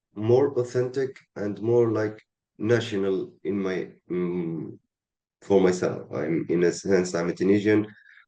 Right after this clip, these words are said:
I speak Arabic, so I wanted the album to be really, really reflective of my being, not just about my ideas, but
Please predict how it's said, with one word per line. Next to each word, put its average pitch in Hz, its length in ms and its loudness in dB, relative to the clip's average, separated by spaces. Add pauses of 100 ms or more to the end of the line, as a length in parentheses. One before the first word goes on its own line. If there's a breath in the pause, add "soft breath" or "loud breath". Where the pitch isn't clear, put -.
(100)
I 90 240 0
speak 92 300 -2
Arabic, 98 380 4
so 90 380 -2 (340)
I 87 60 -4
wanted 95 280 0
the 92 80 2
album 87 260 -4
to 90 100 -10
be 87 380 -8 (480)
really, 107 420 2
really 101 300 0
reflective 92 640 -6
of 87 140 -10
my 90 160 -2
being, 90 340 -2
not 95 180 0
just 95 240 -4
about 92 260 -4
my 90 180 -2
ideas, 85 400 -6
but 95 200 -8